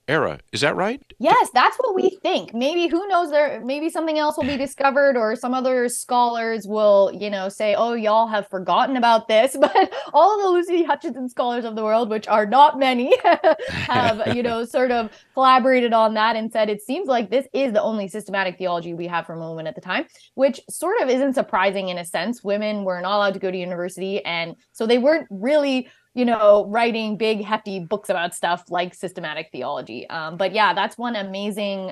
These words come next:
Speaker 2: uh, amazing fact about her life. And I think what, what makes that even cooler is why she wrote it. She actually wrote it for her daughter, Barbara, in sort of an attempt to make sure that Barbara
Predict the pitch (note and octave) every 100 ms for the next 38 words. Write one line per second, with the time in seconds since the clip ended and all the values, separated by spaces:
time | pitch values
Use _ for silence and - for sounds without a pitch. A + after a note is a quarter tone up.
0 | - D#3+ D3+ D3+ - _ _ _ _ -
1 | A#3 C#4 C4+ B3+ A3+ A3+ A3 G#3+ G3+ G#3+
2 | G#3 G#3+ E3+ - F#3+ F#3 F3 F3 - F#3+
3 | - E4 C#4+ _ G#3 G#3+ G#3 - F#3+ G#3+
4 | G#3 - - G#3+ C4 F#4 - A3+ G3+ G3
5 | - B3+ A#3+ G3+ G#3 - G#4+ C#4+ G3+ -
6 | F#3+ E3+ F3 G#3+ G#4+ - G3+ E3 D#3+ E3
7 | F#3 A#3+ C4+ D4+ D#4 C4+ A#3+ _ _ F#3+
8 | G3 D4+ F#4 A#3+ - B3 A3 G#3+ G#3+ G3
9 | G#3+ A#3 A#3 F3 F3+ A#3+ G#3 F3 E3 -
10 | _ _ _ A3 G#3+ G#3 A3 G#3+ G3+ G3+
11 | G3+ G3+ B3 A#3 A#3 - - A3 G#3 G3
12 | G3 _ _ _ - C4 D4 - C4+ B3+
13 | G#3+ F#3+ G3 G3 G#3 G#3 G3+ G3 F3+